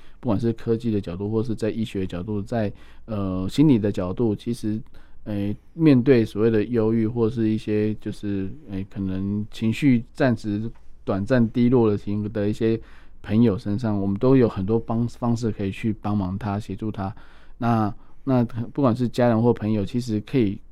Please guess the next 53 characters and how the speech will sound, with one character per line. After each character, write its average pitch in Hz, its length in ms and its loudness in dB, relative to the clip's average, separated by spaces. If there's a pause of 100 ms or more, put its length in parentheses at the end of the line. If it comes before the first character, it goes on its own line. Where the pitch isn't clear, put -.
(160)
多 151 280 6
一 156 80 0
点 127 200 6
点 98 260 2
的 95 180 0
一 104 100 0
些 107 320 0 (260)
用 113 220 4
心 104 260 -2
哦， 95 60 0
就 104 80 2
是 110 60 2
说， 120 120 2
诶， 135 120 2 (100)
观 131 180 2
察 107 200 -4
一 - 20 -4
下 113 140 -2
说 113 140 -2
这 127 140 -6
个， 104 300 -2 (140)
这 127 100 -2
个 113 140 2
家 113 220 -2
伙 107 100 0
到 107 100 2
底 95 80 0
怎 92 140 -8
么 - 140 -6
了， 90 140 -10
或 131 140 -2
者 127 60 2
是 123 100 4
说 127 200 2 (300)
他 143 100 -2
到 135 180 4
底 95 140 2
平 104 180 -4
常 113 220 0
有 120 100 0
什 104 120 -2
么 98 100 -2
不 131 200 0
一 113 160 2
样 110 200 4
哦， 95 100 -2
什 104 120 -2
么 104 220 0 (240)
反 101 160 -4
常 101 160 -2
的 110 60 0
地 120 180 2
方。 113 220 -2